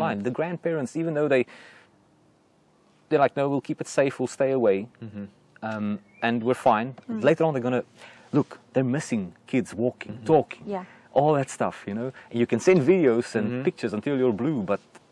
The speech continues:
Speaker 3: It
Speaker 1: it's,
Speaker 3: doesn't replace
Speaker 1: it's that,
Speaker 3: being
Speaker 1: that, that is,
Speaker 3: together.
Speaker 1: that is what happened here, a little bit of space between people. Now, you're a pilot.
Speaker 2: Yes.
Speaker 1: Okay?
Speaker 2: Yeah.
Speaker 1: I didn't know that.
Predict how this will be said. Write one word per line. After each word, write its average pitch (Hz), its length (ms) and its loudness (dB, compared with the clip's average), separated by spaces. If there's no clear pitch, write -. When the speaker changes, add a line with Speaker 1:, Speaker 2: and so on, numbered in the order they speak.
Speaker 3:
It - 80 -4
Speaker 1:
it's, - 80 -10
Speaker 3:
doesn't 202 280 -6
replace 185 560 -10
Speaker 1:
it's 190 80 -16
that, - 280 -6
Speaker 3:
being 190 120 0
Speaker 1:
that, 180 180 0
that 147 140 0
is, 156 200 0
Speaker 3:
together. 180 360 -10
Speaker 1:
that 147 240 0
is 120 80 -4
what 117 140 0
happened 131 300 -4
here, 107 220 0
a 92 120 -2
little 135 120 0
bit 131 120 0
of 113 100 -4
space - 360 -4
between - 340 -6
people. 101 300 -2
Now, 107 240 4
you're 135 220 4
a - 100 -4
pilot. 151 320 2
Speaker 2:
Yes. 196 340 2
Speaker 1:
Okay? 139 280 2
Speaker 2:
Yeah. 117 100 -4
Speaker 1:
I - 40 4
didn't 143 180 4
know 131 140 4
that. - 200 -6